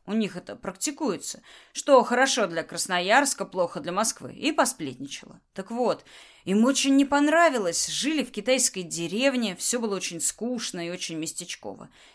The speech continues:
Еще и лететь не напрямую, а через приграничный город Благовещенск». «Ну и что?»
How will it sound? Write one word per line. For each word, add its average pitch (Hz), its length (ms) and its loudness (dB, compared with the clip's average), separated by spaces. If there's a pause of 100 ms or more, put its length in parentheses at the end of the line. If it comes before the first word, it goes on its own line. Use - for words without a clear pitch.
Еще 294 280 2
и 285 40 6
лететь 269 580 2
не 185 180 -4
напрямую, 196 680 -2
а 151 180 2
через 165 460 -4
приграничный 185 680 -4
город 160 320 -8
Благовещенск». 165 840 -10 (480)
«Ну 294 200 4
и - 20 4
что?» 202 500 -2